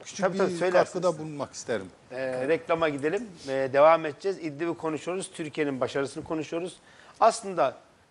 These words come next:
Speaker 2: bunları konuşuyoruz. Niye konuşuyoruz? İşi odağında insan, insan var da onun için konuşuyoruz. Devam edeceğiz. Aslında ne oldu diye devam ediyoruz. İdlib'i konuşuyorduk. İdlib'de bundan sonra ne olacak meselesine geldik. Ee,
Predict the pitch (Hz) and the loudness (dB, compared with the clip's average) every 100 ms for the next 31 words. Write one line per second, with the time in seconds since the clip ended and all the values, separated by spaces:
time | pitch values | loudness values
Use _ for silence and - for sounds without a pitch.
0 | _ 156 170 175 156 - - 165 165 - | _ -6 2 2 2 -10 -10 -6 -6 0
1 | 196 143 170 208 180 143 127 185 202 - | 0 2 0 0 0 -4 -2 -4 -4 -6
2 | - - - - - 170 226 220 - 147 | -20 -20 -20 -20 -8 -2 2 2 0 -10
3 | 147 - - _ - 165 175 180 175 160 | -16 -18 -20 _ 4 6 10 8 8 0
4 | - 151 151 - 165 127 95 123 - 147 | 0 -4 -4 2 2 2 -6 -10 -2 -2
5 | 139 180 165 143 143 - 117 - 107 107 | 2 4 4 0 -4 -8 -14 -8 -8 -4
6 | 175 160 143 123 98 - - - - - | -6 0 2 2 0 -14 -20 -20 -20 -20
7 | - _ - _ - 190 - 220 233 233 | -20 _ -20 _ 4 4 2 -2 2 4
8 | 233 226 208 220 220 202 175 208 269 - | 6 4 6 6 6 4 -2 -2 -4 -10
9 | _ _ _ _ - 214 170 170 147 151 | _ _ _ _ -10 -8 -6 -8 -4 -4
10 | 143 147 147 185 - _ 156 160 165 156 | -4 -4 -2 -4 -6 _ -4 -2 -4 -4
11 | 143 208 160 160 165 151 165 160 151 165 | -2 -2 -2 0 0 2 0 2 2 2
12 | 147 131 - 113 - 123 - 127 120 139 | 2 -4 -6 -14 -10 -10 -6 -6 0 0
13 | 151 202 - _ - _ _ 131 139 139 | 0 -4 -12 _ -20 _ _ -2 0 2
14 | 139 135 | 2 0